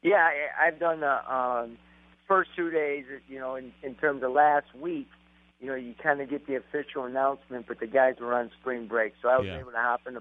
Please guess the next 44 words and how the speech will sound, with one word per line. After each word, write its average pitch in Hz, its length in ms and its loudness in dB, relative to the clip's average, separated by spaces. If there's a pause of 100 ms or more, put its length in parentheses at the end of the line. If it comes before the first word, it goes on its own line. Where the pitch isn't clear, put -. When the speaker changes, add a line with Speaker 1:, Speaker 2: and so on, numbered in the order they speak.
(120)
Speaker 1:
plane 123 300 -4
and 110 80 -12
go 120 180 -4 (160)
see 123 280 -8 (500)
three 147 180 0
or 131 100 0 (100)
four 139 260 4
or 123 140 -2
five 139 320 4
of 127 100 -12
them 127 200 -12 (100)
last 139 400 0
week, 131 320 -6 (460)
and 127 160 -10
then 123 160 -6 (120)
spent 147 200 0
the - 100 -10 (100)
first 143 280 -2
two 143 120 -8
days 127 280 -6
of 117 120 -8
this 127 160 -4 (100)
week 123 220 -4
after 117 240 -2
they 113 100 -6
came 120 320 -6
back 120 260 6
from 117 140 -18
that 113 240 -4
break, 117 300 -2 (500)
um, 104 560 -6 (300)
you 117 80 -12
know, 117 180 -6
sitting 127 220 -2
down 127 260 0
with 120 140 -10
them 131 120 -8
and 127 140 -14
talking 117 460 -2
to 123 80 -6
them, 110 200 -12
kinda 117 220 -2
giving 117 300 -6
them, 113 180 -10